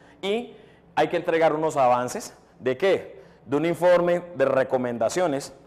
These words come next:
que viene adjunto a la carta que envían al representante, que es este, un dictamen que, eh, incluye las recomendaciones que hacen los pares académicos para elevar la calidad. Son recomendaciones que se supone que son puntos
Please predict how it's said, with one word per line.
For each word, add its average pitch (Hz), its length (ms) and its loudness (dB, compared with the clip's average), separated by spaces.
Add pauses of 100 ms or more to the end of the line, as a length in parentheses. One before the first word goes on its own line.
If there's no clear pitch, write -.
(240)
que 123 160 0
viene 131 240 2
adjunto 151 540 -2
a 117 60 0
la 110 100 2
carta 123 300 0
que 147 80 0
envían 131 280 0
al 135 100 -2
representante, 131 720 -4 (260)
que 131 100 -2
es 127 100 -2
este, - 300 -4 (340)
un 139 120 -8
dictamen 165 540 0
que, 131 380 -6 (300)
eh, 104 220 -6
incluye 143 580 -2 (260)
las 135 160 0
recomendaciones 139 880 0
que 156 120 -4
hacen 147 240 -2
los 147 140 -4
pares 151 240 2
académicos 156 600 0
para 127 280 0
elevar 113 640 -2
la 123 160 -2
calidad. 127 440 0 (360)
Son 160 200 -2
recomendaciones 160 760 0
que 147 120 -4
se 139 100 -4
supone 135 340 -4
que 160 100 -2
son 127 180 -4
puntos 196 480 -2